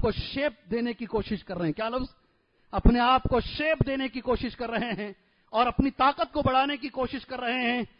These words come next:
मैं वो सारे नौजवानों से ये कहना चाहता हूं, ताकत जरूर बढ़ाइए, अच्छी बात है। हजरत मूसा अलैहिस्सलातुस्सलाम बहुत ताकतवर थे, अल्लाह हमें बनाए वैसा। एक आदमी वो चट्टान को उठा के बाजू रख दिए जो दस आदमी नहीं उठा सकते थे।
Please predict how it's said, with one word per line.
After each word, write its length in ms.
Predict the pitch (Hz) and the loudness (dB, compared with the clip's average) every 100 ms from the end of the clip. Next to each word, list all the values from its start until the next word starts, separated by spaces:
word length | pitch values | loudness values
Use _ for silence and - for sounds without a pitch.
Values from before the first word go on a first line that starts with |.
| _ - | _ -2
मैं 120 | 226 | 0
वो 140 | 254 | 2
सारे 360 | 247 269 294 339 | 2 4 4 4
नौजवानों 480 | 294 269 262 269 269 | 2 2 2 2 0
से 120 | 269 | 0
ये 80 | 240 | 0
कहना 280 | 226 233 233 | 0 0 0
चाहता 380 | 226 208 254 | 0 0 4
हूं, 240 | 240 233 254 - _ _ _ | 4 4 2 -4 _ _ _
ताकत 340 | - 311 392 381 | 6 6 6 0
जरूर 320 | 339 392 415 | 4 4 6
बढ़ाइए, 340 | 339 330 320 285 | 8 8 6 2
अच्छी 300 | - - 302 | 0 -4 2
बात 320 | 233 202 - | 2 2 -4
है। 140 | 135 - _ _ _ _ _ _ | -8 -10 _ _ _ _ _ _
हजरत 240 | 208 254 254 | -2 0 2
मूसा 360 | 254 269 269 | 0 4 4
अलैहिस्सलातुस्सलाम 840 | 262 247 254 247 247 - 233 247 214 | 4 0 0 0 0 -4 -2 -2 0
बहुत 260 | 180 233 - | 2 0 0
ताकतवर 500 | 233 220 233 226 220 | -4 -4 -8 -6 -6
थे, 160 | - 208 | -6 -8
अल्लाह 260 | 208 226 | -6 -6
हमें 220 | 175 208 190 | -4 -6 -6
बनाए 300 | 190 196 220 | -6 -8 -10
वैसा। 500 | 170 160 151 151 _ _ _ _ - | -12 -14 -16 -18 _ _ _ _ -4
एक 300 | 247 320 277 | 0 2 6
आदमी 320 | 277 254 302 | 4 6 4
वो 100 | 269 | 4
चट्टान 380 | 254 233 269 294 | 2 2 2 2
को 100 | 277 | -2
उठा 180 | 233 254 | 0 0
के 120 | 262 | 0
बाजू 300 | 247 254 254 | 0 0 0
रख 120 | 247 | -2
दिए 360 | 247 254 294 285 | -4 -2 -2 -2
जो 400 | - _ - 233 | -8 _ 0 2
दस 280 | 269 294 277 | 4 4 6
आदमी 320 | 262 269 277 | 6 6 4
नहीं 140 | 254 | 4
उठा 240 | 254 233 214 | 4 4 2
सकते 340 | 185 - 143 | 0 -6 -10
थे। 140 | - | -10